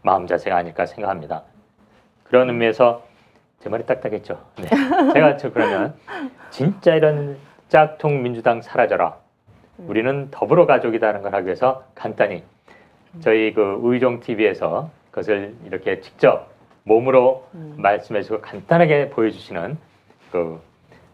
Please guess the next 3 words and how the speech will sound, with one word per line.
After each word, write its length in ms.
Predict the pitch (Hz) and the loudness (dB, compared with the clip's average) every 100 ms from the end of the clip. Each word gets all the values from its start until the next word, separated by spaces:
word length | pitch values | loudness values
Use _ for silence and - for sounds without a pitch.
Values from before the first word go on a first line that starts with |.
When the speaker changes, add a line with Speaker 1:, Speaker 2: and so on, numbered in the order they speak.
| _ _ _ _ _ - - - | _ _ _ _ _ -20 -20 -14
Speaker 1:
지나가는 460 | 120 135 139 131 127 | 0 2 4 2 -2
시민, 480 | - 135 95 117 180 - - 302 480 - | -6 -6 -4 -6 -10 -12 -10 -2 0 4
일명 600 | 135 143 143 139 139 | 4 4 4 2 0